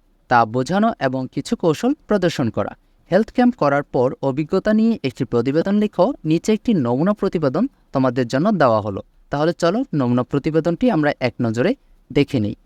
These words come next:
উপরে তোমরা হেডিংয়ে লিখে নেবে বিদ্যালয় হেলথ ক্যাম্পের আয়োজন। শিক্ষার্থীদের নাম তোমাদের নিজেদের নাম লিখবে,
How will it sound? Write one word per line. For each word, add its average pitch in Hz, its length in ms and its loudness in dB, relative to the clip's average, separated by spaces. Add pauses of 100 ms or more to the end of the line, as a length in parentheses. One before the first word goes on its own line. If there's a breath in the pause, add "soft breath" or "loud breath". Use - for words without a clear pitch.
(420)
উপরে 214 280 0
তোমরা 208 260 0
হেডিংয়ে 139 420 0
লিখে 131 240 0
নেবে 113 280 -2 (320)
বিদ্যালয় 156 720 0
হেলথ 175 260 0
ক্যাম্পের 160 380 -2 (120)
আয়োজন। 113 420 -4 (380)
শিক্ষার্থীদের 208 640 0
নাম 160 320 0
তোমাদের 131 320 -2
নিজেদের 123 380 -2
নাম 156 220 0
লিখবে, 170 320 0